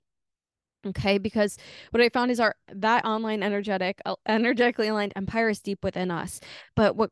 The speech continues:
buries it is all of the limiting beliefs and the shame and the shoulds, right? And when we take all of that out, what we think we have to do or we should do in order to be successful, be respected, be profitable,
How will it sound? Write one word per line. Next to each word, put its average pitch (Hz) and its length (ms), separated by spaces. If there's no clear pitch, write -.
buries 220 520
it 208 120
is 196 240
all 196 340
of 185 120
the 190 120
limiting 208 380
beliefs 196 400
and 208 80
the 190 60
shame 196 400
and 185 100
the 175 60
shoulds, - 680
right? 196 340
And 214 160
when 202 140
we 208 80
take 240 280
all 220 200
of 202 80
that 190 200
out, 208 440
what 190 100
we 220 80
think 214 220
we 220 80
have 214 360
to 226 100
do 196 200
or 185 100
we 185 120
should 226 280
do 196 220
in 185 100
order 180 200
to 190 140
be 208 180
successful, 190 640
be 208 160
respected, 185 480
be 214 160
profitable, 254 720